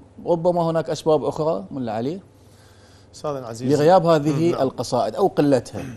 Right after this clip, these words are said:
Speaker 2: احنا مثل ما تفضلت يمكن اكو كان حلقات سابقه سولفنا الموضوع. آه، بعض المناسبات مثلًا تمر مرور الكرام. احنا نسولف مثلًا.
Speaker 1: نعم.
Speaker 2: هسه مثلًا استشهاد الإمام الباقر.
Speaker 1: نعم.
Speaker 2: الإمام الصادق.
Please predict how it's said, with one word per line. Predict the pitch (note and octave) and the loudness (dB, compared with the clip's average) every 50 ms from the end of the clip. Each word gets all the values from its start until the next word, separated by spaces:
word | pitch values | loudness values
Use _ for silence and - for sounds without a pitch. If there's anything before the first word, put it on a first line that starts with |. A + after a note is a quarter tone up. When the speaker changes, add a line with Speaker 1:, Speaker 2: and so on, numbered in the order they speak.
| G2 - - - - - - - _ _ - _ - | -18 -20 -20 -20 -20 -20 -20 -20 _ _ -20 _ -20
Speaker 2:
احنا | - - D3 C#3+ C#3 C3 C3 B2+ | -16 -14 -10 -10 -10 -10 -10 -12
مثل | B2 D3 C3 - C#3 | -14 -14 -14 -14 -14
ما | B2+ | -14
تفضلت | - - B2+ A#2 A#2+ C#3 C#3 B2+ - - - | -12 -10 -10 -10 -8 -8 -8 -8 -10 -12 -16
يمكن | B2+ B2 A2 - A#2+ A#2 | -18 -18 -16 -16 -16 -16
اكو | A#2+ A#2 - - - | -16 -16 -18 -18 -18
كان | B2+ A2+ G#2+ | -18 -18 -16
حلقات | G2+ A2 - - B2+ B2 G#2+ | -16 -16 -16 -12 -12 -12 -12
سابقه | - - B2+ A#2+ A2+ A2+ - A2+ A2 | -12 -12 -12 -12 -12 -12 -14 -16 -14
سولفنا | A2 - A#2+ A#2+ A2+ A2+ G#2+ | -14 -12 -12 -12 -12 -12 -12
الموضوع. | G#2 G#2 G2+ G2 G2+ G2+ - - - - - - - - - - - - | -12 -12 -12 -12 -14 -14 -16 -18 -20 -20 -20 -20 -20 -20 -20 -20 -20 -18
آه، | - A#2 A2+ A2+ | -14 -12 -12 -12
بعض | A2+ C#3 C3+ C3+ C3 | -10 -10 -10 -8 -8
المناسبات | C#3 C3 B2+ B2+ B2 B2 A#2+ - - B2+ A#2 C#3 C#3+ C#3 - - B2+ | -8 -8 -8 -8 -8 -8 -10 -10 -10 -10 -8 -6 -8 -8 -8 -12 -16
مثلًا | A#2+ G#2+ - A#2 A2+ A2 G#2+ G#2+ G#2 G2+ G2 G#2 - - - _ _ - C3+ - - | -18 -16 -14 -14 -12 -12 -12 -14 -14 -14 -16 -16 -18 -20 -20 _ _ -20 -20 -16 -12
تمر | C#3 D3+ D3 C#3 | -10 -10 -8 -8
مرور | B2+ C3 B2+ C#3+ D3+ C3 | -10 -8 -6 -4 -6 -6
الكرام. | - - A#2+ G2+ F#2+ F2+ - _ _ - - - - - - B2+ | -6 -10 -14 -14 -14 -14 -18 _ _ -20 -20 -20 -20 -20 -20 -20
احنا | A#2 A2+ | -18 -18
نسولف | A2+ - B2 A#2 G2+ G2+ | -14 -12 -10 -10 -10 -12
مثلًا. | G2+ F#2+ - G#2 - - - | -16 -16 -18 -18 -16 -12 -10
Speaker 1:
نعم. | A2+ G#2+ G2 | -10 -10 -10
Speaker 2:
هسه | F#2 - - E3+ | -10 -12 -12 -12
مثلًا | E3 D#3+ E3 | -10 -10 -10
استشهاد | D3+ - - - E3+ D#3+ | -10 -10 -8 -6 -6 -4
الإمام | D3+ D3 C#3 C3+ | -4 -2 -4 -4
الباقر. | B2+ B2 A2+ G2+ - - - - - - | -2 -4 -4 -4 -6 -12 -18 -18 -14 -10
Speaker 1:
نعم. | G#2+ G#2+ G2+ G2+ G2 - - - - - - - - - - - - _ - - - | -8 -6 -6 -8 -8 -12 -18 -20 -20 -20 -20 -20 -20 -20 -20 -20 -20 _ -20 -20 -20
Speaker 2:
الإمام | C#3+ A#2+ A2+ G#2 | -20 -18 -18 -16
الصادق. | G2+ - - G2+ G2 F#2 - | -16 -16 -14 -16 -16 -16 -20